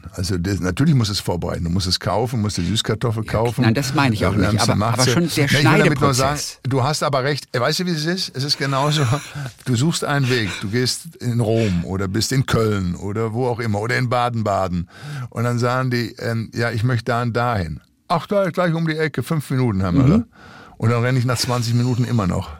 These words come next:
Speaker 1: Ja, das ist, das sind immer so die Sachen.
Speaker 2: Ja.
Speaker 1: Also im, oder, oder beim Arzt. Du hast eine O P, du gehst zur Physiotherapie, ähm, was weiß ich, hatte einer am Ellbogen letztes Jahr gehabt. Dann sagen die, „Ja, so zwei, drei Monate.“ Nee,
Speaker 2: Mhm.
Speaker 1: du brauchst ein volles Jahr und ein bisschen länger,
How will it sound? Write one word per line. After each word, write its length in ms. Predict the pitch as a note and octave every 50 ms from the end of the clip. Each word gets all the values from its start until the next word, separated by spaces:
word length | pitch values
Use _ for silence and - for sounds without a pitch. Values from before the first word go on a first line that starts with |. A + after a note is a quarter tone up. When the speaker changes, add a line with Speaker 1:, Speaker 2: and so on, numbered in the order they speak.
| - - - _ -
Speaker 1:
Ja, 240 | F#2+ G2 A2 A#2 A#2 -
das 180 | - - G#2 G#2
ist, 200 | A#2 G#2+ - -
das 120 | G2 -
sind 180 | - B2+ A#2+ D3
immer 200 | C3+ B2 B2+ B2
so 120 | A#2 A#2
die 120 | G#2+ A#2 A2
Sachen. 380 | G2 G#2 G#2+ A2 A2 G2+ E2 -
Speaker 2:
Ja. 240 | - A#2 C3 B2 A2+ -
Speaker 1:
Also 180 | - A2+ A2+ C3+
im, 140 | A#2+ B2 B2 B2+ A2+ -
oder, 220 | - C3+ B2 A#2 - -
oder 180 | C3 A#2+ A2+
beim 180 | G#2 A2 G#2 G#2+
Arzt. 480 | - C#3 A2+ D#2 D#2+ - - - - _ _ - - - - - -
Du 140 | - - F2+
hast 180 | F#2+ G#2+ G#2 -
eine 120 | G#2 G2
O 80 | - G2
P, 260 | - - A2+ A#2+ B2+
du 100 | A#2+ G2+
gehst 220 | F2+ F#2+ F2+ -
zur 100 | - G#2
Physiotherapie, 920 | F2+ - B2 A2+ G#2 G2+ - A#2 A2 A2 G#2 F#2+ - - A2+ A2+ A2 A2 G2 - - - - - - - - - -
ähm, 360 | - G2 F#2 F#2 F#2 F2 - -
was 160 | F#2 F#2 F2
weiß 140 | G2 F2 F2
ich, 180 | G#2+ G2 -
hatte 240 | G2 F#2 E2+ F2+ -
einer 180 | D2+ F2+ F2 E2+
am 120 | E2 D#2+
Ellbogen 420 | C#2+ A#2 A#2+ A2 A2 G#2+ G#2 G2+ G2
letztes 320 | G2+ F#2+ - G2+ G2 -
Jahr 180 | G#2+ G2 G2 G2
gehabt. 460 | F#2+ F#2 F2+ F#2+ F#2+ - - - - - - - - - -
Dann 140 | - - D2+
sagen 220 | D2+ D#2+ D#2+ D#2
die, 60 | D#2
„Ja, 280 | D2+ C#2+ D#2 F#2 G#2+ F2+
so 240 | D#2+ - E2+ D2+ E2+ - - - - - E2+ D#2 C#2+ D2 - - - - -
zwei, 200 | - D#2+ D2+ D2+
drei 220 | D2 D#2+ E2+ E2
Monate.“ 480 | D#2+ D#2+ D#2+ E2+ E2+ F2 F2 - - F2
Nee, 360 | F#2 B2 C#3+ D3+ B2+ F2 E2+ D2
Speaker 2:
Mhm. 40 | - - _ -
Speaker 1:
du 100 | - E2
brauchst 320 | E2 F2 F2+ G2+ - -
ein 80 | - E2+
volles 380 | - - F2+ F2+ E2+ F2 -
Jahr 320 | - D#2 D#2+ E2+ F2+ F#2 E2+
und 300 | E2+ E2+ F2+ - - -
ein 120 | D2 D2+
bisschen 340 | - D#2+ D#2 - F2 D#2+ E2+
länger, 340 | F2 F#2 G2+ G2+ F#2 D#2 D#2+